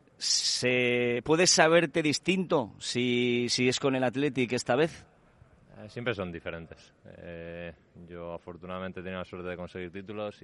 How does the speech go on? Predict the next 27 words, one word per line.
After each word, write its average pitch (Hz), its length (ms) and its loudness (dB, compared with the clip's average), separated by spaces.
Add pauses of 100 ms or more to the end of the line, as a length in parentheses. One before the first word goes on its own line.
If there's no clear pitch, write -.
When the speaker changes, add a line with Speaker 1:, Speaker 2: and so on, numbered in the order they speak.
Speaker 2:
y 85 540 -12
ninguno 90 340 -8
de 85 80 -6
ellos 85 140 -10
ha 80 80 -16
sido 82 160 -16
parecido. 82 480 -12
Quiero 85 140 -12
decir, 87 220 -12 (520)
depende 92 320 -6
del 87 80 -6
momento, 101 300 -4
depende 90 240 -8
de - 20 -4
la 85 60 -4
situación. 95 580 -8
Obviamente 87 420 -8
ahora, 87 500 -6
eh, 87 600 -8
pues 90 140 -18
sería, 87 480 -6
sería 90 260 -8
un 87 100 -10
título 90 320 -10
que 87 80 -8
también, 90 320 -8 (720)
eh, 92 260 -6